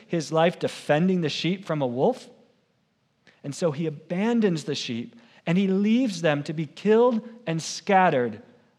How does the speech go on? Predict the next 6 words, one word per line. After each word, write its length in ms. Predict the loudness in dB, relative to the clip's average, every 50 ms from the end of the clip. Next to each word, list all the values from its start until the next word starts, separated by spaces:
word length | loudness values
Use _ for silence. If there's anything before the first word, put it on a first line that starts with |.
| _
by 140 | 0 0 2
the 100 | 2 0
wolf. 460 | -2 -2 -2 -4 -4 -8 -16 -20 -20 _ _ _ _ _ _ _ _ _ _ _ _ _ _ _ _ _ _ _ _ _ _ _ _ _ _ _ _ _ _ _ -6
However, 260 | -4 -2 -2 0 2
that's 280 | 2 2 2 0 0
not 380 | 2 2 4 4 2 0 -4